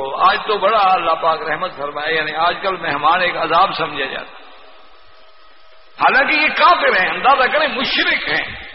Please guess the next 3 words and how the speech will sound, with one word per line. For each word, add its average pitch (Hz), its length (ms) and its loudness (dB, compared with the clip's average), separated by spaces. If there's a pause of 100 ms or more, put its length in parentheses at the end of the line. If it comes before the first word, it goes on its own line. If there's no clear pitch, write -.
(1120)
مشرک 262 560 0
ہیں، 165 340 2
لیکن 247 200 2